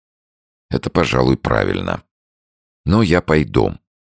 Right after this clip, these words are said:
Кстати, дайте-ка мне посмотреть его завещание». «Для этого, сэр, мне нужно время. Он его держит под подушкой. Сейчас он бодрый и может заметить».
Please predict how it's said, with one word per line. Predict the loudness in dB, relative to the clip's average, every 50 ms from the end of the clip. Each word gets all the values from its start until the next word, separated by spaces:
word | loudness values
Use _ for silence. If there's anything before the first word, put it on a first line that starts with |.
| _ _ _ _ _ _ _ _ _ _ _
Кстати, | -10 -8 -4 0 2 2 2 2 0
дайте-ка | -2 0 2 2 2 0 -4 -2 0 2 2
мне | 2 2 2 0 0
посмотреть | 0 -2 -4 -2 -2 -2 -2 0 0 0 0 0 0 0
его | 0 0 2 0
завещание». | 0 0 -2 -2 -2 -2 -2 -2 -2 0 0 0 0 -2 -4 -6 -8 -8 -12 _ _ _ _ _ _ _ _ _ _ _ _ _ _ _ _ -10
«Для | -2 2 2 4 4
этого, | 4 2 2 2 2 2
сэр, | 0 0 2 2 2 2
мне | 2 2 2 2
нужно | 2 2 2 0 0 0 0 0
время. | 0 2 2 2 2 2 0 -2 -2 -4 -6 -8 _ _ _ _ _ _ _ _ _ _ _ _ _ _
Он | 2 4 4 4
его | 6 4 4
держит | 4 4 2 2 2 2 -2 -2 -2
под | -2 -4 -2 -2
подушкой. | -2 -2 2 4 4 4 4 2 0 -2 -2 -2 -2 -2 -6 _ _ _ _ _ -4
Сейчас | -2 -2 0 2 0 0 2 2
он | 2 2 2
бодрый | 4 4 6 6 4 4 4 2 2 2 0 -4 _ _ _ _
и | -2 0
может | 2 2 2 2 2 0 -2 -2
заметить». | 0 0 0 2 2 0 0 0 -2 -2 -4 -4 -6 -6 -8 -12